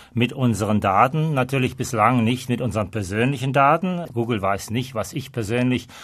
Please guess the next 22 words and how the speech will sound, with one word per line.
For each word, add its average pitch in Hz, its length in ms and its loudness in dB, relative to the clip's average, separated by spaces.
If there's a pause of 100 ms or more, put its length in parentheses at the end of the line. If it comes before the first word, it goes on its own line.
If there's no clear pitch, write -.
(280)
recherchiere. 120 500 -2
Das 117 160 -2
geht 113 160 -4
über 95 260 -4
I-P-Adressen 127 680 0
und 101 100 -2
die 92 40 -6
sind 92 200 -6
zum 92 160 -10
Teil 98 300 -4
virtuell, 101 440 -2
die 120 120 -4
werden 101 160 -2
ausgetauscht. 139 640 2 (360)
Aber 113 280 0
Google 170 260 -2
verdient 113 600 -2
Geld 110 360 -2
damit, 151 480 -2
dass 110 220 -2
man 101 280 -2 (260)
weiß, 107 580 -2